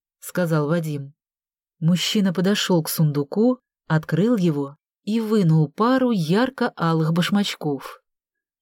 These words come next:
Это была явно ручная и очень тонкая работа. Сшитые из тончайшей кожи, башмаки были украшены замысловатыми узорами, вышитыми золотой ниткой, и отделаны небольшими разноцветными камешками.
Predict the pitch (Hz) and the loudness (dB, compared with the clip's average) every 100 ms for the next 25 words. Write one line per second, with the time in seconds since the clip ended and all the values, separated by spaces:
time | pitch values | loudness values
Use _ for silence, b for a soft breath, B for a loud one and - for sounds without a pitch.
0 | _ 180 190 170 156 160 175 220 226 156 | _ 0 0 0 0 2 2 2 2 0
1 | 147 190 254 233 247 247 - - 214 190 | 0 2 2 2 0 2 0 0 0 2
2 | 156 147 - 165 170 180 - 160 156 156 | 0 -2 -2 2 2 2 2 2 2 2
3 | 156 170 190 202 226 220 254 247 143 139 | 2 2 2 2 2 2 0 0 -6 -12
4 | _ _ _ _ _ - - - 220 214 | _ _ _ _ _ -16 -8 0 0 2
5 | 196 196 175 - 202 202 208 175 - 156 | 0 0 -4 0 0 0 0 0 0 -2
6 | 156 226 240 147 135 _ _ - 156 185 | 0 0 0 -2 -12 _ _ -4 -2 0
7 | 226 262 311 302 240 226 214 220 247 - | 0 0 0 2 2 2 2 0 0 0
8 | 208 202 214 214 240 240 220 165 156 151 | 0 0 0 -2 -2 0 0 -2 -2 0
9 | 160 170 262 254 160 147 156 - 190 269 | 0 2 0 0 -2 -4 -8 -8 0 0
10 | - 165 160 160 185 202 214 220 220 180 | 0 0 0 2 2 2 2 2 2 2
11 | - 151 139 - _ _ 165 156 147 139 | 0 -8 -10 -12 _ _ 0 2 2 0
12 | 190 247 196 147 147 - 170 180 170 170 | 0 2 0 -2 -4 -2 0 2 2 0
13 | - - 277 247 233 180 165 - 170 165 | -4 0 0 2 0 0 -2 0 -2 0
14 | 190 220 - 202 147 - 151 135 139 | 0 0 0 -2 -2 -2 -6 -8 -14